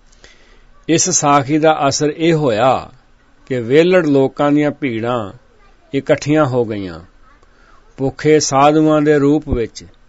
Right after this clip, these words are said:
ਜਿਨ੍ਹਾਂ ਨੇ ਇਹ ਧਾਰ ਲਿਆ ਕਿ ਕਿਰਤੀ ਸਾਨੂੰ ਬੈਠਿਆਂ ਬਿਠਾਇਆਂ ਨੂੰ ਭੋਜਨ ਦੇਣਗੇ, ਕਿਉਂਕਿ ਅਸੀਂ ਨਾਮ ਜਪ ਕੇ ਸੰਸਾਰ ਦਾ ਬੇੜਾ ਪਾਰ ਲਗਾ ਰਹੇ ਹਾਂ।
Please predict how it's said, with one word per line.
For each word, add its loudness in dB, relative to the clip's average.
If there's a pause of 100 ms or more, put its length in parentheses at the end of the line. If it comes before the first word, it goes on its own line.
(640)
ਜਿਨ੍ਹਾਂ 0
ਨੇ -2
ਇਹ 0
ਧਾਰ 0
ਲਿਆ 0 (760)
ਕਿ -6
ਕਿਰਤੀ 0
ਸਾਨੂੰ -2
ਬੈਠਿਆਂ -2
ਬਿਠਾਇਆਂ -4
ਨੂੰ -2
ਭੋਜਨ -4
ਦੇਣਗੇ, -4 (720)
ਕਿਉਂਕਿ -2
ਅਸੀਂ 0
ਨਾਮ 0
ਜਪ -4
ਕੇ -4
ਸੰਸਾਰ -4
ਦਾ -2
ਬੇੜਾ -4
ਪਾਰ -2
ਲਗਾ -4
ਰਹੇ -8
ਹਾਂ। -18